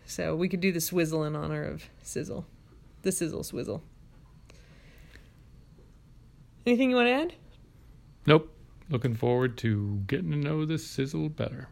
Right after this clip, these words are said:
Speaker 1: Yep, and you all will get to have the journey with us. So, uh, yep, Sizzle's gonna be awesome.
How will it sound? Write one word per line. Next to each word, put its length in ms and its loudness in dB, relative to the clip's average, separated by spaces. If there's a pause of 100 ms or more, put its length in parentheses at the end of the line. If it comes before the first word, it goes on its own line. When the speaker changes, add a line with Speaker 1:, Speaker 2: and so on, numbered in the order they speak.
(140)
Speaker 1:
Yep, 320 6
and 180 2
you 140 4
all 240 6
will 180 2
get 220 -4
to 80 -10
have 220 -2
the 60 -6
journey 300 0
with 220 -2
us. 180 -10
So, 400 -2
uh, 320 -4 (720)
yep, 240 2 (500)
Sizzle's 380 -2
gonna 200 0
be 140 2
awesome. 480 2